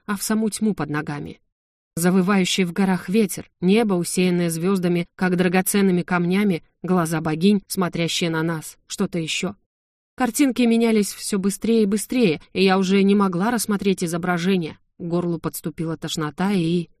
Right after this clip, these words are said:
я очнулась, пробралась сквозь тягучую боль, что почти ломала кости,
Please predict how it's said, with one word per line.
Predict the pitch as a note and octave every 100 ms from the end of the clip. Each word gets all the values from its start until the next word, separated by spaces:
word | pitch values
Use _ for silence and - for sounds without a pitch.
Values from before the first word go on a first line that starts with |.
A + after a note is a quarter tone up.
| _ _
я | G#3 G3+
очнулась, | F3+ - A3+ A#3 C#3+ - -
пробралась | F3+ D#3+ F3+ G3+ A3
сквозь | - F3 -
тягучую | F#3+ F3 F#3+ - E3
боль, | D#3 G3+
что | G3 F3+
почти | E3 - - E3+
ломала | D#3+ F3 F3 E3
кости, | - G3 - C#3+